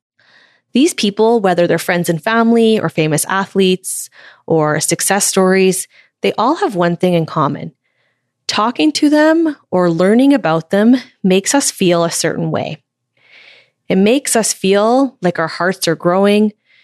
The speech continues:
We might even feel a little flutter of excitement in our stomach when we're around these people. We feel more confident,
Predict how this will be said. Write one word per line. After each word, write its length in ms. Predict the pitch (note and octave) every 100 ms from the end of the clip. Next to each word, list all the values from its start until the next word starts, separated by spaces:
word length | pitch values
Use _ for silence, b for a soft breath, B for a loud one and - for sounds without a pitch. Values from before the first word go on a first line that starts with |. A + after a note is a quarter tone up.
| b b
We 60 | E3
might 220 | E3+ G3+
even 200 | G#3+ G3
feel 300 | - G3 F#3
a 20 |
little 240 | F3 E3+ D#3
flutter 500 | - - F3 G#3 G#3+
of 120 | E3
excitement 640 | - - F3 F#3 G#3+ G3
in 60 | E3+
our 80 | D#3+
stomach 600 | - - F3 G3+ A3 A3
when 140 | E3+
we're 200 | E3 D3+
around 300 | D#3 D#3+ F3+
these 200 | G3 G3
people. 580 | - F#3+ F#3+ G#3+ A3+ A#3+ b b b b b b -
We 120 | F3+
feel 800 | - - A#3 C4 C#4 C#4 C#4+ - _
more 180 | F3+ D3
confident, 720 | - - G3+ A#3+ B3+ C#4 D4